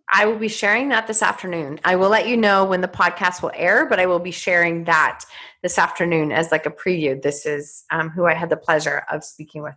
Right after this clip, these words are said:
today. So I, again, we could talk for a <laughs> very long time. This will be, go down as one of my longest podcasts, but I had, it just was such a great conversation. And I thank you so much for sharing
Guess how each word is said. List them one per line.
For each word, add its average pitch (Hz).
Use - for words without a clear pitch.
today. 151
So 175
I, 254
again, 165
we 226
could -
talk -
for 208
a 220
<laughs> -
very 254
long 339
time. 254
This 254
will 277
be, 247
go 247
down 233
as 233
one 214
of 214
my 202
longest 190
podcasts, 240
but 233
I 226
had, 208
it 220
just 262
was 262
such 240
a 226
great 202
conversation. 185
And 160
I 160
thank 190
you 190
so 180
much 170
for 180
sharing 180